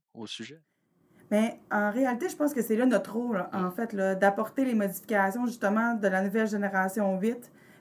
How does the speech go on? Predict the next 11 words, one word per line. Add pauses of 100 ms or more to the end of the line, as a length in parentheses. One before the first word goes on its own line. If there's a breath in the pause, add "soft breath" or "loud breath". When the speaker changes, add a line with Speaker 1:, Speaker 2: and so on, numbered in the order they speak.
Speaker 2:
puis
de
mentionner
c'est
quoi
la
différence, (260)
de,
de
répondre
aux,